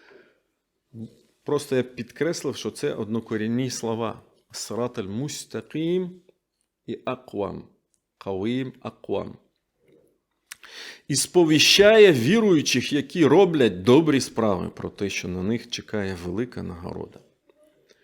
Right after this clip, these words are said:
Віруючі, по суті, перший аят, з якого ми почали,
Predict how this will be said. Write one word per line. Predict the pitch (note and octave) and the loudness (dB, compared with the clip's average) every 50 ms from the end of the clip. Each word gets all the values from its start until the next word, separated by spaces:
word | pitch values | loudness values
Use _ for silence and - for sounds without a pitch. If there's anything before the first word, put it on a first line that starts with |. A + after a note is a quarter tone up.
| _ - _ _ _ _ _ _ _ _ _ _ _ - | _ -20 _ _ _ _ _ _ _ _ _ _ _ -12
Віруючі, | A#2+ A2 G#2+ D#3 G3 F3+ D#3+ B2 - - A2 | -10 -4 0 0 2 2 0 -2 -4 -8 -10
по | - B2 A#2+ | -6 -6 -8
суті, | A#2+ - G#3+ G#3+ - - B2+ | -6 -6 -8 -8 -6 -8 -8
перший | - - - E3+ G3 G#3+ F#3+ D3+ - - B2 | -8 -6 -4 -2 0 0 -2 -4 -6 -4 -2
аят, | A#2 A#2 B2 D3+ E3+ C3+ | -2 0 0 -2 -4 -4
з | A2 | -4
якого | G#2+ A2 - - A#2+ A2 G#2+ G#2 | -6 -6 -4 -4 -4 -4 -4 -4
ми | G#2 G#2+ | -4 -6
почали, | G2+ - - F2 - - A#2+ B2 C#3+ D#3 | -8 -8 -12 -14 -12 -10 -8 -8 -8 -8